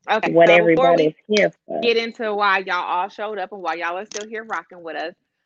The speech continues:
Speaker 1: um, I have to do my You Wildin', fam. Um,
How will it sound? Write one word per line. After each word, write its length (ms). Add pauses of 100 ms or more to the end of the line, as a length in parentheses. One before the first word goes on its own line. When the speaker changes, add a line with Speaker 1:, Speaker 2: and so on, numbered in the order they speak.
(200)
Speaker 1:
um, 280
I 80
have 100
to 40
do 160
my 200
You 280
Wildin', 580
fam. 440 (540)
Um, 380